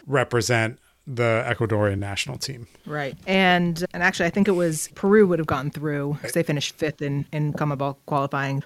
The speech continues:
Speaker 2: But ultimately, the cas panel decided to fine the Ecuadorian Federation a hundred thousand fran-, Swiss francs. It's gonna dock Ecuador three points from the next cycle of World Cup qualifying for twenty twenty-six. It required that Chile and, and Peru be financially compensated.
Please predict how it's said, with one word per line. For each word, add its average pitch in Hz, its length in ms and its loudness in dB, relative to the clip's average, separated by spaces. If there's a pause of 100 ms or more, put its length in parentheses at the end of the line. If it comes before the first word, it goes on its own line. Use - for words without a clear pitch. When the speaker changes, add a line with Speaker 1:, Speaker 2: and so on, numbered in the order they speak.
Speaker 2:
But 240 100 4
ultimately, 269 360 0
the 196 80 -6
cas 196 280 -2
panel 190 200 -6
decided 175 420 -4
to - 80 -12
fine 180 260 2
the 156 60 -4
Ecuadorian 165 380 -4
Federation 160 540 0
a 151 40 0
hundred 156 300 -2
thousand 139 340 0
fran-, 214 340 -2
Swiss - 240 -10
francs. 175 640 -2
It's - 140 -14
gonna 175 180 2
dock 165 480 2
Ecuador 160 460 0
three 175 420 -2
points 160 320 0
from 156 100 -2
the 156 60 0
next - 580 -4
cycle 156 500 2
of 147 140 -2
World 143 180 -4
Cup 147 140 -8
qualifying 160 460 -2
for 143 80 -12
twenty 147 180 -8
twenty-six. 151 640 -6 (100)
It 165 60 -8
required 165 480 4
that - 140 -2 (220)
Chile 175 320 2
and, 156 160 2
and 160 180 0
Peru 160 340 0
be 147 220 0
financially 151 500 0
compensated. 151 1040 -2